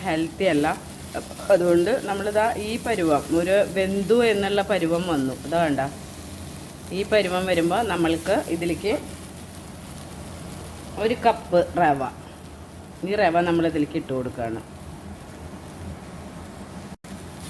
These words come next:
എന്നിട്ട് നമ്മൾ ഇതിലേക്ക് റവയും വെജിറ്റബിളും കൂടിയിട്ട്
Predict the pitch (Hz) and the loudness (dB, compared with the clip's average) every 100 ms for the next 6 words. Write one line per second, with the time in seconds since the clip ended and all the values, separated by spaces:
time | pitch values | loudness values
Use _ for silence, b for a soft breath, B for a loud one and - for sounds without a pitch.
0 | - - - - - - - - - - | -10 -10 -10 -10 -10 -10 -12 -12 -12 -12
1 | - - - 196 196 196 220 196 180 190 | -10 -10 -10 -6 -4 0 2 2 4 4
2 | 202 151 160 156 151 175 196 - - - | 4 2 2 2 0 0 0 -2 -14 -16
3 | - - - - - - - - 156 160 | -16 -16 -16 -16 -16 -16 -8 0 4 4
4 | 151 160 196 - 165 - 165 160 151 - | 4 4 0 -2 -6 -4 0 0 0 0
5 | 160 165 180 175 147 143 156 | 2 2 2 2 2 2 2